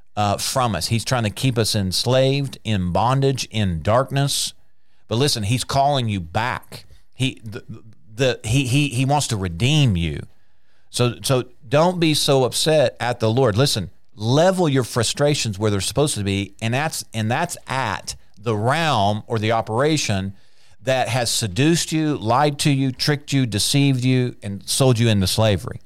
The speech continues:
All right? Um, but they don't know the future. And some people are so consistent that the enemy can read them,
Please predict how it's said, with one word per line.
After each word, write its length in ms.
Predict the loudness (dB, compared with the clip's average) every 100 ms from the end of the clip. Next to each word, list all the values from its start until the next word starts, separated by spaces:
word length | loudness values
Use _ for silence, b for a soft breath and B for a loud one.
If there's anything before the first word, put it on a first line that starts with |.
| -20 -20 -20 -14 -4
All 80 | 0
right? 260 | 0 -2 -8 -20 -20 -20 -20 -20 -20 -20 B B B B B 0
Um, 540 | 2 2 2 -2 -10 -18 -20 -20 -20 -20 -8
but 240 | -6 -6 -2
they 120 | 0
don't 180 | 2 2
know 100 | 0
the 80 | 0
future. 380 | 0 -2 -6 -14 -20 -20 -20 -20 -20 -18 -6
And 480 | -2 0 0 0 0
some 380 | 0 2 2 2
people 640 | 2 2 2 0 0 -4 -14 -20 -20 -20 -12 -2
are 140 | 0
so 300 | 2 2 2
consistent 760 | 2 -2 0 0 0 -2 -4 -8 -20 -20 -8 0
that 360 | 0 0 -6 -10
the 260 | -2 0 2
enemy 320 | 2 2 0
can 260 | 0 0
read 380 | 2 2 2 0
them, 300 | -4 -6 -8